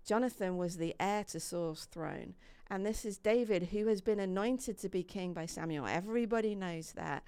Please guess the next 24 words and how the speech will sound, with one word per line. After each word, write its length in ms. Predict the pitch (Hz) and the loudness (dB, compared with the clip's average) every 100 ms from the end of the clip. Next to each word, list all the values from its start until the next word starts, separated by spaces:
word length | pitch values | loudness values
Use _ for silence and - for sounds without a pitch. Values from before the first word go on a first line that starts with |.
| - - - - - | -16 -20 -20 -12 -4
And 200 | 196 202 | -2 0
yet 160 | 190 | -2
he 500 | 196 - 220 240 233 | -4 -8 -6 -4 0
is 260 | 196 185 - 233 - - - | 0 -2 -8 -16 -20 -20 -12
choosing 640 | - - 240 254 214 170 160 | -4 0 4 2 2 -2 -2
to 140 | 165 | -6
be 160 | 170 165 | -6 -8
friends 520 | - 175 165 170 - - - | -6 -4 -4 -8 -10 -18 -6
with 140 | 185 | -4
somebody 360 | 185 220 202 170 | 0 0 0 0
who 200 | 170 170 | -2 0
really, 340 | 180 170 160 - - - | 0 0 -2 -6 -20 -6
in 380 | 185 175 165 156 - - - | -2 0 -2 -4 -10 -20 -8
this 240 | 175 - - | -8 -8 -4
whole 160 | 190 185 | -2 0
big 240 | 190 180 | 0 -2
scheme 320 | - 240 240 | -2 0 0
of 80 | 185 | -2
things, 260 | 185 160 - | -6 -6 -4
should 220 | 196 185 | -4 -6
have 120 | - | -6
been 180 | 151 170 | -6 -6
his 180 | 160 - | -8 -6
enemy. 480 | 160 165 92 180 | -6 -6 -8 -12